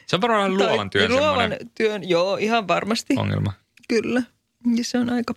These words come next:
Speaker 2: perseestä.
Speaker 1: Mut se on aina hauskaa. Sit mä yritän aina silleen
Speaker 2: <laughs>
Speaker 1: rauhoitella, että hei, että ei sulla varmaan ja huomenna vielä kaadu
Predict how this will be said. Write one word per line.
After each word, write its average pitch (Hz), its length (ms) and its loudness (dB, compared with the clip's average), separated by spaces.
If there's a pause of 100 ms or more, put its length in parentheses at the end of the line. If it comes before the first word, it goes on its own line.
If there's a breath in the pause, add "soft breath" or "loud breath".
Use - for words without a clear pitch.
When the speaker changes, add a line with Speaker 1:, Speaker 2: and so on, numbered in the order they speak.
Speaker 2:
perseestä. - 800 -4 (360)
Speaker 1:
Mut 110 120 2
se - 100 0
on 120 40 4
aina 135 140 2
hauskaa. 120 500 0
Sit 101 140 -12
mä 120 260 2
yritän 95 280 2
aina 95 120 -2
silleen 92 340 2 (100)
Speaker 2:
<laughs> - 40 -4
Speaker 1:
rauhoitella, 98 400 0
että - 120 -8 (100)
hei, 127 540 0
että 123 320 -2 (1000)
ei 98 180 -6
sulla 190 240 -2
varmaan 190 520 2
ja 180 260 2
huomenna 170 460 2
vielä 160 260 2
kaadu 156 360 2